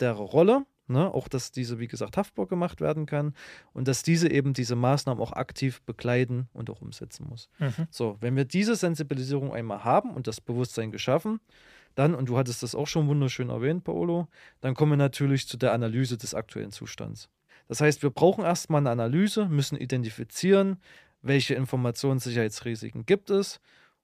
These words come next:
Speaker 1: und was gibt es alles für, äh, relevante Unternehmensressourcen.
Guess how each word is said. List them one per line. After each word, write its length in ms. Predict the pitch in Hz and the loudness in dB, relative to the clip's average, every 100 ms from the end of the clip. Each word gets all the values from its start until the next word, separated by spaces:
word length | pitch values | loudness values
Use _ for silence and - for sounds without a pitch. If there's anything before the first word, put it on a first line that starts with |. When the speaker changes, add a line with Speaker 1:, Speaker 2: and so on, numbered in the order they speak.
| _ | _
Speaker 1:
und 140 | - 131 | -6 0
was 180 | 147 - | 0 -2
gibt 180 | 143 | -2
es 120 | 139 - | -4 -2
alles 380 | 123 131 123 | -2 -2 -4
für, 480 | - - 123 123 113 - | -8 -4 0 0 0 -4
äh, 40 | |
relevante 720 | 127 120 113 123 113 123 117 | -4 -2 -2 0 0 0 -2
Unternehmensressourcen. 1000 | 117 113 104 104 104 - - 110 101 139 | -6 -6 -8 -10 -10 -12 -10 -10 -10 -14